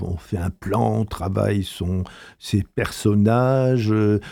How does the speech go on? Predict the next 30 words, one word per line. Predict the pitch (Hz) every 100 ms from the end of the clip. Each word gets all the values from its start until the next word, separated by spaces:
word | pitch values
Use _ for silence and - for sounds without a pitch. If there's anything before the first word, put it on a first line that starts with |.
| -
on | 104
fait | 120
une | 107
structure, | 104 - 107 - - 131 131
on | 101
se | -
lève | 101 104
à | 101
quatre | - 104 104
heures | 98
du | 101
matin | 101 95 110 110 101
parce | 95 -
qu'autrement, | 101 - 98 98 98 95
euh, | 95 92 95 98
ça | 98 98
n'avance | 90 92 95 -
pas | - 135 143
pour | - 95
écrire, | 95 - - 123 110 95
euh, | 98 98
comme | 92 92
ça | 113 113
tôt, | - 117 120 131
tant | - 104 95
que | -
les | 98 98 101
autres | 107 107 107
dorment | 98 101 98
encore. | 95 - 127 143 156